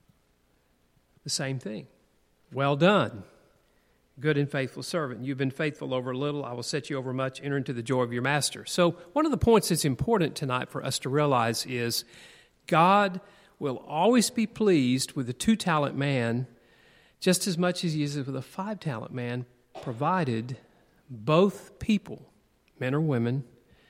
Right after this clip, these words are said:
use those talents and multiply those talents, right? You understand the point? God is not more pleased with somebody that he gives a whole bunch of talent to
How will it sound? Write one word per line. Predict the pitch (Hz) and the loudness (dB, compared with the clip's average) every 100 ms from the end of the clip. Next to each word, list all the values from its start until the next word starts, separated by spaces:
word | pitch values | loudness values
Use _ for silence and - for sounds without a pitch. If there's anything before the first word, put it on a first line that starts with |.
| _ _ _ _ | _ _ _ _
use | 123 143 - | -2 0 0
those | 147 139 | -2 -4
talents | - 104 104 107 - - - _ _ _ _ _ _ - | -4 -6 -6 -8 -10 -10 -12 _ _ _ _ _ _ -12
and | 120 | -6
multiply | 123 135 156 139 110 98 | -4 -4 -6 -8 -8 -8
those | 95 - | -10 -12
talents, | - - - - - - | -14 -16 -18 -18 -16 -8
right? | 123 156 - _ _ _ | -6 -8 -12 _ _ _
You | 143 | -4
understand | 160 - 180 180 | -2 2 2 2
the | |
point? | 160 202 208 - - _ _ _ _ _ _ _ _ _ _ | 2 0 -2 -6 -18 _ _ _ _ _ _ _ _ _ _
God | 165 220 | 6 8
is | 220 | 8
not | 208 208 | 6 6
more | 208 214 | 6 4
pleased | - 220 214 - | 6 6 6 0
with | 160 | 0
somebody | 190 180 175 | 0 2 4
that | 165 | 4
he | 175 | 4
gives | 175 147 | 2 0
a | |
whole | 120 190 | 2 4
bunch | 180 196 - | 4 2 0
of | - | -4
talent | - 185 190 - | 0 2 2 0
to | - 135 120 135 | -2 0 0 -2